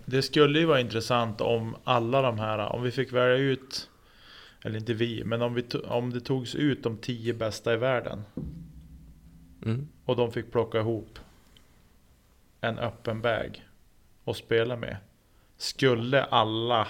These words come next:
Speaker 1: höja sig? Skulle alla spela bättre? Det är ju det som är, är frågan. Kanske, kanske inte. Det kanske blir pannkaka av alltihop också. Vad vet man?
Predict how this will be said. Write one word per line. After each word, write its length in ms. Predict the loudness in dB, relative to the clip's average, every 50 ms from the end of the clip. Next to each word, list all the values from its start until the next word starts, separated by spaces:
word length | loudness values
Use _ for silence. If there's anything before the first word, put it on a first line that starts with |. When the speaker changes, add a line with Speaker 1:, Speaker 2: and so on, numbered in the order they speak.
| -4 -14 -18
Speaker 1:
höja 420 | -2 2 2 4 4 4 2 0 0
sig? 320 | -2 -6 -8 -8 -10 -14 _ _ _ _ _ _ _ _ _ _ _ _ _ _ _ _ _ _ _ _ -20 -20 -20 _ -20 _ -20 _ _ _ _ _ _ _ _ _ _
Skulle 400 | -16 0 2 2 2 4 2 2
alla 280 | 4 4 2 2 0 -4
spela 320 | -2 -2 -2 -2 -2 0
bättre? 400 | -2 -2 -4 -4 -8 -10 -10 -10 -12 -16 _ _ _ _ _ _ _ _ _ _ _ _ _ _ _ _ _ _ _ _ _ _ _ _ _ _ _ _ _ _ _ _ _ _ _ _ _ _ _ _ _ _ _ _ _ _ _ _ _
Det 100 | -2 0
är 140 | 0 0 0
ju 140 | -2 -2 -4
det 200 | -6 -6 -6 -6
som 240 | -6 -6 -6 -4 -2
är, 340 | -2 -2 -2 -4 -6 -6 -10 -18 -20 -20 -20 -20 -20 _ _ -20 _ _ _ _ _ _ _ _ _ _
är 100 | -12 -12
frågan. 440 | -8 -6 -6 -6 -6 -6 -8 -10 -12 -14 -20 -20 -20 -20 0
Kanske, 460 | 4 4 4 4 2 -4 -8 -8 -8 -14 -12
kanske 340 | -4 -2 -2 -2 -2 -4 -6
inte. 340 | -6 -8 -8 -8 -8 -6 -6
Det 60 | -4
kanske 220 | -2 -2 -2 -2 0
blir 120 | -2 -2 -2
pannkaka 580 | 0 -2 -2 -2 -2 -4 -4 -6 -4 -4 -4
av 60 | -4
alltihop 380 | -4 -4 -6 -8 -10 -10 -8 -10
också. 280 | -12 -12 -10 -14 -16 -16 -16 -20 _ _ _ _ -20 -20 -20 _ -20 -20 -20 -20 _ _ _ _
Vad 120 | -4 -4
vet 220 | -4 -4 -8 -10 -12
man? 160 | -12 -14